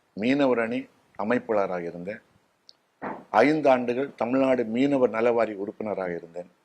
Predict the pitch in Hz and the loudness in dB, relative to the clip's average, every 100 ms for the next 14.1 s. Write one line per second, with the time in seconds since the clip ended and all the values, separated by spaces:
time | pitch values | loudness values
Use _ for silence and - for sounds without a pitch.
0 | _ _ _ _ 98 107 - 110 110 147 | _ _ _ _ -2 -2 0 0 4 8
1 | 175 175 175 175 175 - _ _ _ _ | 10 12 12 8 0 -6 _ _ _ _
2 | _ 107 98 117 131 135 - 123 143 147 | _ -2 4 6 4 0 -4 -4 0 2
3 | 127 120 113 113 120 - 101 120 135 135 | 2 2 -2 -2 -4 -4 -2 2 2 0
4 | 110 104 95 95 107 101 90 87 95 98 | -4 -4 -4 -4 -2 -2 -4 -8 -10 -12
5 | _ _ _ _ _ _ _ _ _ _ | _ _ _ _ _ _ _ _ _ _
6 | _ - 104 123 120 - _ - 104 113 | _ -2 0 0 -2 -8 _ -4 0 2
7 | 120 127 110 101 90 113 123 - 104 90 | 0 -2 -2 -2 -4 -2 -2 -2 -6 -4
8 | 87 90 _ _ _ _ _ _ _ _ | -8 -10 _ _ _ _ _ _ _ _
9 | _ - 95 90 123 156 151 - 117 110 | _ -6 -6 0 2 4 2 4 4 2
10 | 92 131 - _ 92 107 131 131 117 98 | -6 -10 -10 _ -4 2 4 4 2 -2
11 | 110 113 104 104 98 131 - _ _ _ | -4 -4 -6 -6 -4 -6 -8 _ _ _
12 | _ _ _ _ _ _ - 95 95 107 | _ _ _ _ _ _ -8 -6 -4 0
13 | 123 113 87 101 85 90 - 98 95 101 | 2 0 -2 -12 -10 -10 -2 0 0 -4